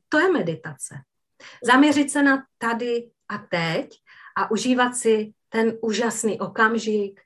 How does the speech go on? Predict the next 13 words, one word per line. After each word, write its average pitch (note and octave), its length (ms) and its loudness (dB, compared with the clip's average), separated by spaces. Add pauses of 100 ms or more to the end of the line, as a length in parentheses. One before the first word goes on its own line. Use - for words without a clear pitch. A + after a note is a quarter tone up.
(300)
zapomenout C4+ 680 2
na B3+ 120 0
všechno, B3+ 420 -6
co B3 120 -12
se A#3 200 -6
děje A3 380 2
na G3+ 120 -2
sítích, A3+ 560 -2
v - 80 -20
televizi, A3 720 4
vypnout. G#3+ 680 -2 (1120)
A F3+ 400 -6
opravdu G#3+ 840 4